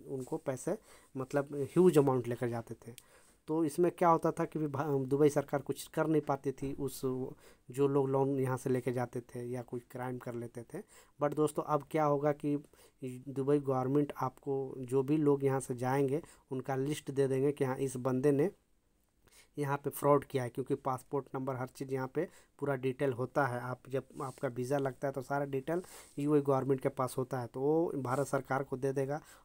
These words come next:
और भारत सरकार आपको पकड़ लेगी। आपका एड्रेस हर चीज़ पता ही होता है, भारत सरकार पकड़ के फिर दुबई गवर्नमेंट को दे देगी। तो दोस्तों ऐसे करने वालों के लिए बहुत बुरी अपडेट है और भूल कर भी ये सब चीज़ ना करना। कोई भी गलत काम अगर आप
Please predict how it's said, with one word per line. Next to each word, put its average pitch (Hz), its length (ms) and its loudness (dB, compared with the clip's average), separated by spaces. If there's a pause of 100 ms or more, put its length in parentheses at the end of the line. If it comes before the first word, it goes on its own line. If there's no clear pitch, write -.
और 127 60 -6
भारत 120 300 -2
सरकार 143 440 -2 (120)
आपको 143 360 -4
पकड़ 135 400 -6
लेगी। 143 380 -2 (380)
आपका 135 320 -6
एड्रेस 131 380 -2
हर 135 80 -2
चीज़ 135 280 -4
पता 127 200 -8
ही 143 140 -2
होता 139 240 -2
है, 131 60 -2
भारत 127 220 -6
सरकार 135 340 -4
पकड़ 131 320 -6
के 170 160 -8 (340)
फिर 143 120 -4
दुबई 135 260 -2
गवर्नमेंट 127 460 0
को 170 140 0
दे 123 200 -2
देगी। 110 320 -8 (360)
तो 135 80 -8
दोस्तों 143 500 2
ऐसे 139 280 0
करने 147 300 2
वालों 143 260 4
के 143 140 -2
लिए 143 160 -2
बहुत 127 320 0
बुरी 123 340 0
अपडेट 139 380 2
है 143 80 2
और 131 100 -2
भूल 117 320 -2
कर 139 180 -2
भी 131 180 -4
ये 135 80 0
सब 135 180 -8
चीज़ 131 200 -6
ना 135 180 -4
करना। 139 380 -4 (520)
कोई 165 220 6
भी 147 180 0
गलत 143 320 4
काम 143 260 2
अगर 135 180 0
आप 131 100 -6